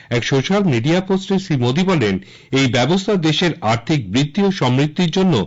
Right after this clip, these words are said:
গুরুত্বপূর্ণ ভূমিকা নিচ্ছে। কেন্দ্রীয় শিল্প বাণিজ্য মন্ত্রী পীযূষ গোয়েল বলেছেন, ভারতে ই কমার্সের গণতান্ত্রিকরণের লক্ষ্যে দু হাজার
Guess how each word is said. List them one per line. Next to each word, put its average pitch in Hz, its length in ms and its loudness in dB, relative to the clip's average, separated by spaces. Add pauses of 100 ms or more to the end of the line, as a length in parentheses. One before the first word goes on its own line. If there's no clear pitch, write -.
(280)
গুরুত্বপূর্ণ 196 640 0
ভূমিকা 135 400 0
নিচ্ছে। 120 340 0 (580)
কেন্দ্রীয় 139 340 2
শিল্প 165 360 -2
বাণিজ্য 170 340 0
মন্ত্রী 180 280 2
পীযূষ 185 400 0
গোয়েল 127 240 0
বলেছেন, 113 460 0
ভারতে 170 340 0 (200)
ই 127 180 0
কমার্সের 196 640 0 (400)
গণতান্ত্রিকরণের 156 1120 0
লক্ষ্যে 151 300 0
দু 139 200 0
হাজার 139 240 0